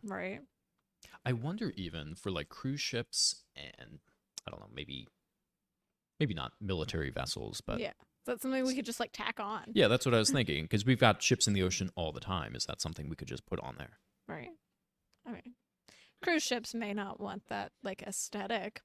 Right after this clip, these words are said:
Speaker 1: but
Speaker 2: Right.
Speaker 1: they could also then bill it as, like, "We're green,"
Speaker 2: That's
Speaker 1: which
Speaker 2: true.
Speaker 1: helps for a lot of things.
Speaker 2: But it could also be
Speaker 1: Good marketing.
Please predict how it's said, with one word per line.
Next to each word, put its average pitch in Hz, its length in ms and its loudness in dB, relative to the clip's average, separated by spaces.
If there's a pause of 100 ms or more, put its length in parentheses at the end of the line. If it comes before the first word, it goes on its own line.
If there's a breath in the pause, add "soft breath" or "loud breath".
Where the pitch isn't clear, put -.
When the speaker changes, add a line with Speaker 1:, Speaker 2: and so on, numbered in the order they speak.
Speaker 1:
but 170 360 -6
Speaker 2:
Right. 64 360 0 (140)
Speaker 1:
they 226 100 0
could 233 160 -6
also 208 320 -4
then 214 260 -2
bill 202 240 -2
it 202 80 -2
as, 196 180 -8
like, 214 200 -8
"We're 311 180 -6
green," 262 720 -6 (480)
Speaker 2:
That's - 160 -4
Speaker 1:
which - 80 -4
Speaker 2:
true. 69 220 -8
Speaker 1:
helps 214 280 -6
for 214 160 -8
a 196 100 -6
lot 208 180 -10
of 214 60 -14
things. - 380 -16 (240 soft breath)
Speaker 2:
But 170 120 0
it - 80 -10
could 156 120 0
also 143 280 0
be 90 540 -2
Speaker 1:
Good 254 180 0
marketing. - 400 -12